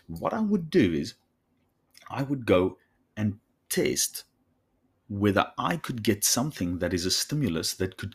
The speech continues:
get them to respond." So that first phase of conditioning, he would have, there's this unconditioned stimulus,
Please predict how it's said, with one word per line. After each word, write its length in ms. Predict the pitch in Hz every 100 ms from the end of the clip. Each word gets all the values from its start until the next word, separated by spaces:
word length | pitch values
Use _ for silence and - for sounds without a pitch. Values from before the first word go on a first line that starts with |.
| _
get 260 | - 113 -
them 260 | 78 90 - - - _ _
to 180 | - 107
respond." 600 | 98 - - 120 69 -
So 260 | - 113 110 - - - _
that 200 | - 120
first 480 | - - 120 110 -
phase 540 | - 143 120 98 104
of 220 | 117 107 -
conditioning, 580 | 101 87 101 113 107
he 240 | 98 87 120
would 240 | 110 104 - -
have, 320 | 98 98 - _ _
there's 240 | 95 104 -
this 180 | 107 -
unconditioned 600 | 123 120 - 95 95 95 82
stimulus, 540 | - 107 85 -